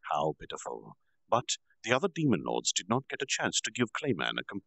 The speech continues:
complimentary one-way ticket to the deepest recesses of oblivion. Yeah, it was quite hard acting. Y-, you know, the magic you used was completely ineffective. For the magic to even begin to take effect,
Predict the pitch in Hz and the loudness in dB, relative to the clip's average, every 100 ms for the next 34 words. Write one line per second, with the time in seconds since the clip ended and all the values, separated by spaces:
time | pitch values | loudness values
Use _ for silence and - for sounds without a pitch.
0 | _ - 95 127 101 - 104 92 64 64 | _ -2 -2 2 0 0 -2 0 -2 -2
1 | 87 - - - - - 92 92 92 - | -4 -4 -8 -12 -6 -4 -4 -6 -6 0
2 | - 120 113 - - - - 110 113 113 | 0 0 -2 -2 -4 -6 -4 -2 0 0
3 | 69 55 53 - _ _ _ _ _ _ | 0 -4 -8 -14 _ _ _ _ _ _
4 | _ - 233 233 - - _ _ 214 233 | _ 4 8 8 4 -10 _ _ 2 4
5 | - 277 254 139 180 170 202 - 196 - | 6 6 4 4 6 6 2 0 -6 -6
6 | _ - 262 247 262 302 285 - - - | _ -6 2 8 10 10 8 0 -16 -2
7 | 214 262 320 320 - 220 220 220 - 202 | 4 6 8 4 6 4 6 4 4 0
8 | - 175 277 - 165 156 196 214 170 160 | 2 6 6 8 6 6 4 0 -2 -4
9 | - _ - 240 226 233 285 302 285 277 | -4 _ -12 2 6 6 6 4 6 6
10 | 262 202 175 220 247 - 233 - - 160 | 6 4 4 2 0 0 -2 0 0 0